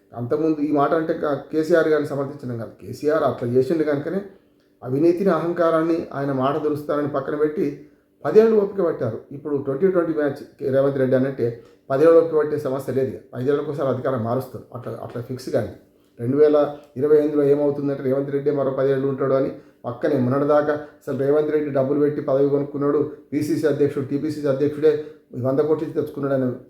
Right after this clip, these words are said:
కోమటిరెడ్డి వెంకటరెడ్డి, ఇవాళ పక్కనే కూర్చొని ఇంకో పదేళ్ళు ఆయన ముఖ్యమంత్రి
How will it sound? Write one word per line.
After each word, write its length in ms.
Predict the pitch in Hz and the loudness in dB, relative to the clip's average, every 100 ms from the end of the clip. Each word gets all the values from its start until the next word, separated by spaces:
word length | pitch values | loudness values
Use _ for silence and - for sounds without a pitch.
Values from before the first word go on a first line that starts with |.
| _ | _
కోమటిరెడ్డి 360 | 131 147 156 127 | -6 -4 -2 -2
వెంకటరెడ్డి, 480 | 120 151 143 113 151 - - _ _ - | -2 -2 -2 -2 -6 -8 -16 _ _ -8
ఇవాళ 280 | 175 196 180 | 0 2 2
పక్కనే 380 | 151 143 208 190 | 0 -2 -2 0
కూర్చొని 360 | - 185 180 | -2 -2 -2
ఇంకో 180 | 156 202 190 | 0 2 4
పదేళ్ళు 320 | 180 190 180 | 4 6 4
ఆయన 140 | 175 | 2
ముఖ్యమంత్రి 440 | 175 165 156 156 | 0 -2 -4 -4